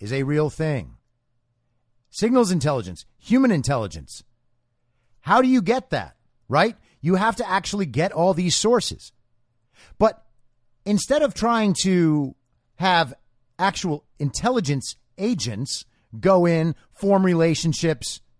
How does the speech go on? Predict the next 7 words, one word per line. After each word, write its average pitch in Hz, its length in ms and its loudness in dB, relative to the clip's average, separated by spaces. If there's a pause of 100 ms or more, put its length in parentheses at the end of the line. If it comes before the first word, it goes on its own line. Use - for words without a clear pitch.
(540)
and 170 200 4
then 170 280 2 (760)
get 202 320 0 (300)
intelligence 143 800 0 (140)
from 170 280 2
human 147 300 2
sources, 139 580 -2